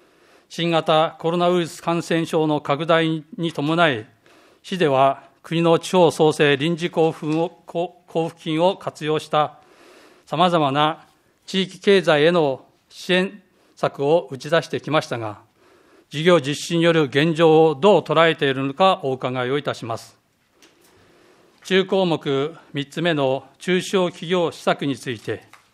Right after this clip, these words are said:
中小企業、小規模事業者支援育成についてであります。昨年六月定例会で、私の中小企業振興条例の質問に、市長は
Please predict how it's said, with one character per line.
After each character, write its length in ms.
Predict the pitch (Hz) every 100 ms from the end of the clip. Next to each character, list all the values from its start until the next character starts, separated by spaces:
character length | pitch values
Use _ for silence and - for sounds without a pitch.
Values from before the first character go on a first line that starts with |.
| _ _ _ - - - _ _
中 140 | - 165
小 220 | 185 151
企 180 | 180 165
業、 300 | 156 131 - _
小 220 | - 180
規 180 | 175 180
模 140 | 175
事 120 | 151
業 160 | 170 175
者 420 | - 131 135 - -
支 200 | - 160
援 260 | 165 156
育 160 | 135 -
成 220 | 196 180
に 80 | 170
つ 100 | -
い 120 | 175
て 100 | 156
で 80 | 165
あ 80 | 160
り 100 | 120
ま 120 | 117
す。 200 | - - _ _ _ _ _ - _ _ _ _ _
昨 260 | - 147
年 180 | 165 165
六 160 | 160 156
月 240 | 175 165 -
定 160 | 170
例 160 | 175 180
会 200 | 170 143
で、 300 | 139 147 139 - _ _
私 340 | 143 175 156
の 140 | 160 165
中 200 | - 170
小 140 | 196 170
企 160 | 165
業 180 | 185 170
振 240 | - 170
興 220 | 180 185 180
条 240 | 196 190
例 160 | 156 127
の 160 | 131
質 200 | 131 -
問 220 | 147 143
に、 260 | 147 147 143 - - - _ _
市 100 | -
長 240 | - 180 143
は 320 | 143 139